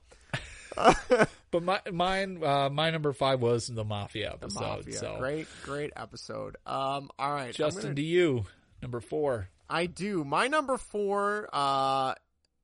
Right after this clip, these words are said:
Speaker 1: this one popped up a lot on our, our write-ins that people had. Um, I also believe it was a Super Bowl episode, if I'm not mistaken, and that is, Vinny, do you know what I'm gonna go with this one?
Speaker 2: Um,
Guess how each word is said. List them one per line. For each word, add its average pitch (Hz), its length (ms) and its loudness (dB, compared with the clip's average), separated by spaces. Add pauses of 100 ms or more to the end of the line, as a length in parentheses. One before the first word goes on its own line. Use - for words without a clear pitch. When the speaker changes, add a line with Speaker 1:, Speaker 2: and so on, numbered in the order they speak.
Speaker 1:
this 165 320 -2
one 339 220 -2
popped 165 400 -2
up 151 240 -2 (100)
a 127 200 -4
lot 143 760 -2
on 123 380 -6
our, 113 560 -6
our 120 200 -4
write-ins 127 580 -6
that - 180 -12
people 113 300 -12
had. 117 420 -8 (400)
Um, 117 400 -4
I 113 100 -6
also 196 340 -2
believe 143 680 -8
it 123 240 -6
was 120 640 -6
a 120 200 -6
Super - 500 -4
Bowl 117 320 -4
episode, 110 420 -6
if 110 140 -10
I'm 110 100 -6
not 117 180 -4
mistaken, 123 640 -8
and 120 220 -8
that 180 340 0
is, 160 460 -2
Vinny, 160 300 -6
do 147 60 -12
you 147 60 -8
know 147 80 -2
what 147 80 0
I'm 151 80 -2
gonna 147 140 -6
go 160 160 -2
with 165 80 -8
this - 180 -10
one? 180 240 -6 (1500)
Speaker 2:
Um, 107 640 -6